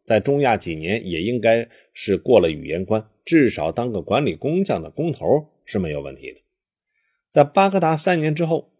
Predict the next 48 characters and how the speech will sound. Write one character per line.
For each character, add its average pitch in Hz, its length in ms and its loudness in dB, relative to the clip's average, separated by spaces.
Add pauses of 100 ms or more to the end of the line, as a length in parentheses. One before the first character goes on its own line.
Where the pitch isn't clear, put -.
(240)
杜 147 220 6
环 117 260 2
随 139 220 2
同 117 280 -2 (680)
呼 - 180 4
罗 151 160 8
珊 165 220 4
军 151 220 0
团 107 300 -2 (480)
先 156 300 2
到 143 140 6
了 92 100 2
耶 120 100 4
路 98 140 2
撒 107 160 2
冷。 85 160 -6 (760)
大 139 300 8
伊 147 400 2
阿 139 160 2
巴 135 140 6
斯 139 300 2
王 123 260 4
朝 107 200 2
的 117 240 4 (220)
国 127 220 6
王 98 340 2 (600)
曼 127 280 4
苏 123 160 0
尔 85 240 4
接 123 220 2
见 117 160 2
了 90 100 0
杜 98 140 2
环， 85 300 -6 (220)
并 120 180 2
向 104 160 -2
他 104 100 2
询 101 220 -2
问 113 100 -2
了 98 100 0
大 98 220 -4
唐 95 160 -4
和 95 200 -4
长 92 160 -6
安 101 100 -4
的 85 100 -4
情 76 220 -12
况， 87 180 -12